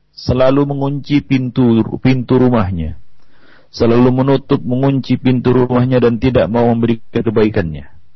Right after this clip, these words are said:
tidak mau berbagi.'" Ikhwani fid din, azani Allah wa iyyakum. Tidak mau berbagi. Ya, maka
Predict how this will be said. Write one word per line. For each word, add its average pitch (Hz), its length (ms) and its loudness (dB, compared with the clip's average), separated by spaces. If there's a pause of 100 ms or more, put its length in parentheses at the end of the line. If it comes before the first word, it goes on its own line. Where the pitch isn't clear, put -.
tidak 104 240 -6
mau 117 80 -4
berbagi.'" 120 640 -2 (1040)
Ikhwani 98 320 -4
fid 85 160 -6
din, 90 240 0
azani 85 480 0
Allah 78 320 0
wa 78 160 -4
iyyakum. 78 640 -4
Tidak 113 160 2
mau 117 160 2
berbagi. 104 560 0 (1120)
Ya, 110 180 0
maka - 240 -2